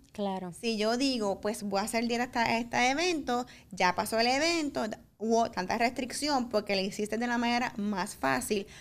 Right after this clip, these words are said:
Speaker 2: no fuiste por la vía que tú estabas mencionando de todos estos profesionales, simplemente porque la gente quiere buscar algo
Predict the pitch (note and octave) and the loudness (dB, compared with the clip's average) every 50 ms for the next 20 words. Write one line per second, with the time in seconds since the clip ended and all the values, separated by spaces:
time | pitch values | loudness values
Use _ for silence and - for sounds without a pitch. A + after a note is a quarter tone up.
0 | - - - - G#3+ A3 G#3 G3+ G3 - B3+ C4+ C4+ - C#4 C4+ - - G#3 G3 | -20 -16 -8 -4 -2 0 0 0 -2 -2 -4 -6 -2 -2 -4 -2 0 0 0 2
1 | F#3+ E3 D#3+ E3+ F3 E3+ E3 F3+ F#3+ F#3+ - G3 G3 G3+ A3 A3 A3 A3+ A3+ C4+ | 2 2 0 0 -2 -4 -4 -4 -6 -4 -2 -2 0 0 0 -2 -2 -2 0 0
2 | C#4 B3 G#3 F#3 F#3+ G3+ F#3+ F#3 F3+ F#3 - F#3 E3+ E3+ E3+ F3 F3+ - G3+ G3 | 2 2 2 0 0 -2 -2 -2 -2 0 0 0 2 2 0 0 -2 -6 -8 -10
3 | - - G#3+ G3+ G3+ - G#3 G3+ A#3+ B3+ C#4+ C#4 G#3 F#3 F#3+ - - - - - | -8 -6 -6 -4 -4 -4 -4 -2 0 0 2 2 2 0 0 -2 -6 -10 -16 -20
4 | - - - A#3+ A#3+ A#3+ B3 B3+ C4 C4 B3+ D#4 C#4+ D4+ C#4 C#4 B3 A#3 A3 G3+ | -12 -4 -2 0 0 2 0 0 0 -2 -2 -4 -4 -2 -2 -2 -2 -2 -2 -4
5 | G3+ - G#3+ A3+ A#3 A#3 A#3 A#3 A#3 - A#3+ A#3 A3+ A#3 B3 B3 C#4 C4+ C4 | -6 -8 -6 -4 -4 -2 -2 -4 -2 -2 -2 0 0 0 0 2 0 0 0